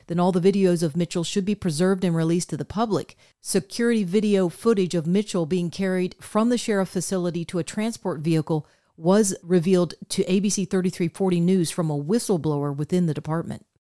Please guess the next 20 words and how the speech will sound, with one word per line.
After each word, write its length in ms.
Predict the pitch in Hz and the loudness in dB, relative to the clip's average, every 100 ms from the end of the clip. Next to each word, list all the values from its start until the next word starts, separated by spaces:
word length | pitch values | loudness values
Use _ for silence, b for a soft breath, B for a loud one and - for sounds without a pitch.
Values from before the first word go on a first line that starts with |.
| _ _ _ _ _ | _ _ _ _ _
The 140 | 196 | 2
identity 440 | 190 202 214 202 196 | 4 4 4 4 2
of 100 | 165 | 2
the 80 | |
two 220 | 160 - 208 | -2 -2 -2
pilots 440 | - 208 175 147 | -2 -2 -2 -2
that 100 | 160 | -4
were 100 | 165 | -4
killed 300 | - 202 185 | -2 0 0
in 160 | - 175 | 0 0
a 60 | |
helicopter 600 | 147 196 190 - 185 175 | 0 -2 -2 -2 -4 -4
crash 320 | - 190 175 | -4 -2 -2
on 200 | 170 170 | 0 0
Wednesday 340 | 170 185 165 170 | 2 2 2 0
in 240 | 170 165 | 0 0
Madison 540 | 160 170 185 - 156 151 | 2 0 0 -2 -6 -4
are 120 | 160 | -2
now 200 | 160 160 | 0 0
revealed. 580 | 165 151 165 160 139 | -2 -2 -2 -2 -4